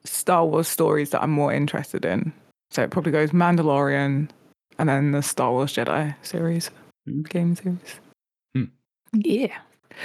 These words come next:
Speaker 1: Uh, so Nigel, what other stories on your list for this
Speaker 3: So I've also been playing Star Wars Jedi Fallen Order and kind of wondering why I hadn't been playing it earlier, because one of my favorite games is,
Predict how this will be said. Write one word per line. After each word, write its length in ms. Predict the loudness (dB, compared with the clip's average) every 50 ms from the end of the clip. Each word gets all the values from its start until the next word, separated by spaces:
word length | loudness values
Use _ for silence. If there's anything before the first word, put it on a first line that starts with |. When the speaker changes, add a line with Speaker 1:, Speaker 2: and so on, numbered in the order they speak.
| -8 -6 0
Speaker 1:
Uh, 220 | 2 4 4 4 4
so 140 | 4 6 6
Nigel, 380 | 6 6 6 6 6 4 6
what 220 | 6 4 4 4 4
other 220 | 2 4 4 2
stories 460 | 0 0 0 0 2 2 2 2 0 0
on 220 | 2 2 4 4
your 300 | 4 4 4 4 4 2
list 360 | 2 0 -2 -6 -10 -14 -14 -14
for 140 | -8 -8
this 460 | -6 -4 -6 -6 -6 -10 -14 -14 -10 -8 -8 -8 _ _ _ _ _ _ _ -4
Speaker 3:
So 100 | -2 0
I've 220 | 2 2 2 2
also 300 | 2 2 2 2 0 -2
been 180 | -2 -2 -4 -4
playing 300 | -2 -2 -2 0 -2 -4
Star 220 | -4 -2 -2 -2
Wars 200 | -2 -2 -4 -6
Jedi 260 | -4 -6 -4 -4 -4 -6
Fallen 320 | -6 -6 -6 -4 -2 -2
Order 360 | -2 -4 -4 -4 -6 -8 -10 -10
and 520 | -6 -4 -2 -2 0 0 0 -2 -2 -4 -6 -10 _ _ _ _ _ _ -2
kind 180 | 0 2 2
of 60 | 4 2
wondering 300 | 2 2 2 2 2 2
why 120 | 2 2
I 40 | 2
hadn't 360 | 2 0 0 0 -2 -2 -6 _ _ _ _ _ _ _ -4
been 140 | -4 -4
playing 220 | 0 0 0 0 0
it 180 | 0 -4 _ _ -6
earlier, 320 | -2 -2 0 0 -2 -6 -6
because 680 | -8 -10 -6 -4 -4 -4 -2 -2 -4 -4 -4 -4 -6 -10 _ _ _ _ _ _ _ _ _
one 120 | -2 0 0
of 40 | 0
my 80 | 0
favorite 320 | 0 -2 -2 -2 -2 -2 -2
games 320 | -2 -2 -2 -4 -4 -2
is, 520 | -2 -2 -2 -2 -2 -4 -4 -4 -6 -10